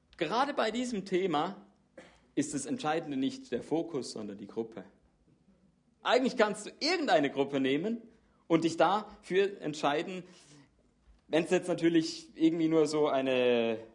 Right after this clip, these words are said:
keine Ahnung, wir schauen zusammen Filmgruppe ist,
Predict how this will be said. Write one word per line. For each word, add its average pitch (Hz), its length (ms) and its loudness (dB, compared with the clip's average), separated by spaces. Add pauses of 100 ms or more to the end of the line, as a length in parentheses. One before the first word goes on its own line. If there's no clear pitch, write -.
keine 127 260 0
Ahnung, 139 240 2
wir 123 120 2
schauen 127 280 0
zusammen 120 440 -2
Filmgruppe 160 1080 -2
ist, 160 420 -2